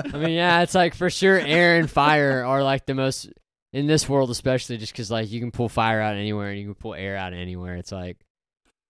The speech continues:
it sucked. Earth almost, but you know what I mean? Like, you can get put into prison. At least, like, when you're an air or, or firebender, oh, they're gonna have to tie up your feet and hands to stop your <laughs> ass.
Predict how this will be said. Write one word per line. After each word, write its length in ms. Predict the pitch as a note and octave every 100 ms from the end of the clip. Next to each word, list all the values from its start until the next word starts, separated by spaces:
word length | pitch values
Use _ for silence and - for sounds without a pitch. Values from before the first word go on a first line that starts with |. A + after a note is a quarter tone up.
| _ -
it 200 | B2 -
sucked. 340 | C3+ C3 - B2 - _
Earth 360 | C#3 E3 F3+ -
almost, 680 | D3 D#3 C#3 D3 B2+ A2+ -
but 120 | A2+
you 120 | A2+
know 80 | A2+
what 60 | A#2
I 40 |
mean? 180 | A#2 A#2
Like, 140 | A#2
you 140 | A#2+ C3+
can 60 |
get 160 | B2+ G#2
put 100 | C3
into 140 | A#2
prison. 400 | G#2 A2+ A2 G#2+
At 80 | G#2+
least, 260 | A2+ A#2 -
like, 400 | A2+ G#2+ F#2 - _ _ -
when 140 | C3
you're 120 | C3+
an 60 | C3
air 680 | A#2+ B2 B2 A2 A2 D#2 A2
or, 80 | A#2+
or 40 |
firebender, 680 | - A#2 B2 A2+ B2+ B2+ B2
oh, 140 | B2 A#2
they're 180 | A2 B2
gonna 140 | C3
have 120 | C3
to 80 | A2+
tie 220 | - A#2+
up 60 | A#2
your 100 | G2+
feet 240 | - A2+
and 60 | G#2
hands 280 | G#2 G#2+ G2
to 60 | F#2+
stop 360 | - G#2+ F#2
your 120 | G2+
<laughs> 220 | G2 G#2 B2+
ass. 300 | A#2 -